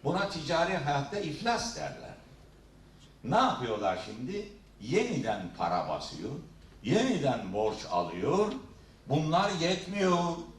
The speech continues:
E, bugün de söylediğim gibi, şimdi evin halısını satacağım, evin tapusunu satacağım.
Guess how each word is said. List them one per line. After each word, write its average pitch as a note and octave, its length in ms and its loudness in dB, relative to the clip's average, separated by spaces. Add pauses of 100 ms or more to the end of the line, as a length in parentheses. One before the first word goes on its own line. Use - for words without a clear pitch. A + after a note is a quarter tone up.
(160)
E, G#3+ 340 4 (720)
bugün C#3+ 340 0
de G#2 80 -4
söylediğim F#2 720 -4
gibi, A#2+ 420 -2 (300)
şimdi G#3+ 400 -2
evin C#3 460 0
halısını G#2+ 680 -2
satacağım, - 800 -4 (380)
evin F3 400 2
tapusunu D3 580 0
satacağım. F2+ 640 -4